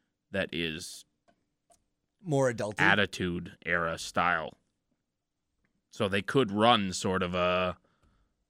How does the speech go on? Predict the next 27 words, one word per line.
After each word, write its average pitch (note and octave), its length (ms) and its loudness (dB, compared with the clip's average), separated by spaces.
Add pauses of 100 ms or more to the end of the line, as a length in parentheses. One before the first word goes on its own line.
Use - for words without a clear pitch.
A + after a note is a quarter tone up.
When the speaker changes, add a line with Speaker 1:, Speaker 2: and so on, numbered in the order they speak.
(120)
Speaker 1:
like, G2 160 -4
they, G#2+ 120 0
they A2 140 -2
could A#2 160 0
run F#3 200 8
old A2+ 200 4 (160)
E A2+ 200 4
C A2+ 160 -2
W G2 280 4
tapes F#2 320 0
on F2+ 160 -2
it F2 80 -6
or F2+ 80 -4
something E2+ 360 -8
like E2 180 -12
that. F2 280 -10
Speaker 2:
Oh, F#3+ 340 4
okay. E3+ 140 -4
Speaker 1:
Like, E3+ 140 6
we're A3+ 80 10
a A3+ 60 12
long A3 200 8
way F#3+ 140 8
for, C3+ 100 4
away C3 200 6
from F2+ 180 -2
it. F2 80 -8